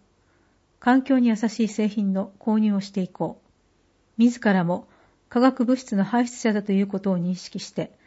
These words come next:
できる限り化学物質を排出しないよう製品の購入や使用、廃棄に配慮しましょう。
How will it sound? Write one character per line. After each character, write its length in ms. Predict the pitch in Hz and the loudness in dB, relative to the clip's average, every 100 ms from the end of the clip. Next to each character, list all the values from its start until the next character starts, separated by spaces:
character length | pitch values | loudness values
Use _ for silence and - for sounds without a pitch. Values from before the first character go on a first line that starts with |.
| _ _ - | _ _ -4
で 100 | 202 | -2
き 140 | 202 269 | 0 0
る 100 | 277 | 0
限 280 | 254 208 | 0 -2
り 180 | 170 - _ | -4 -8 _
化 140 | - 226 | -4 -2
学 240 | 240 233 | 0 -2
物 100 | 233 | -4
質 180 | - 196 | -4 -4
を 40 | |
排 180 | 196 240 | 0 -2
出 120 | 240 | -2
し 180 | - 233 | -6 0
な 120 | 240 | 2
い 140 | 214 190 | 2 2
よ 280 | 220 190 - | 0 -2 -6
う 40 | |
製 220 | - 226 | -2 0
品 240 | 226 220 208 | 0 0 0
の 100 | 202 | -2
購 240 | - 196 | -2 0
入 220 | 190 190 | 0 0
や 220 | 180 175 - _ _ | -2 -4 -6 _ _
使 240 | - - 208 | -16 -4 0
用、 260 | 202 - _ _ _ - | 2 0 _ _ _ -2
廃 240 | 247 262 | 2 2
棄 120 | 247 | 0
に 80 | 185 | -4
配 200 | 175 196 | -2 -2
慮 80 | 190 | -2
し 160 | - | -6
ま 100 | 170 | -8
し 140 | 151 175 | -6 -8
ょ 60 | |
う。 60 | - | -8